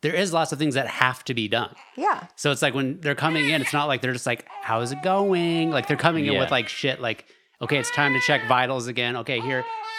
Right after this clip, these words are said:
Speaker 1: we have paperwork."
Speaker 3: <laughs> In case of P T S D, dude.
Speaker 1: She's like, she, yeah, she definitely has something to say about the nurses.
Speaker 3: Yeah. <laughs>
Speaker 1: Fuck the
Speaker 3: Oh, there you
Speaker 1: nurses.
Speaker 3: go.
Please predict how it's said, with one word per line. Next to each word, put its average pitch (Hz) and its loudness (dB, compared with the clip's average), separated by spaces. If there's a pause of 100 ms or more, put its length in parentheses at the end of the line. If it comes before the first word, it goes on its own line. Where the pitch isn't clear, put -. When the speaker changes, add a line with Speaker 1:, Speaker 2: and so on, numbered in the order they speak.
(540)
Speaker 1:
we 131 0
have 135 0
paperwork." 127 0 (1040)
Speaker 3:
<laughs> 453 -8
In 277 0
case 95 -4
of 90 -10
P 104 2
T 98 4
S 90 2
D, 85 0
dude. 80 -8 (840)
Speaker 1:
She's 110 -12
like, 107 -6 (140)
she, 123 -4
yeah, 95 -4
she 120 -4
definitely 120 2
has 101 -4
something 104 -6
to 98 -8
say 104 -4
about 101 -4
the 101 -6
nurses. 101 -4
Speaker 3:
Yeah. 87 -2
<laughs> - -4
Speaker 1:
Fuck - -10
the 165 -10
Speaker 3:
Oh, 78 -6
there 78 -8
you 76 -10
Speaker 1:
nurses. 76 -12
Speaker 3:
go. 76 -16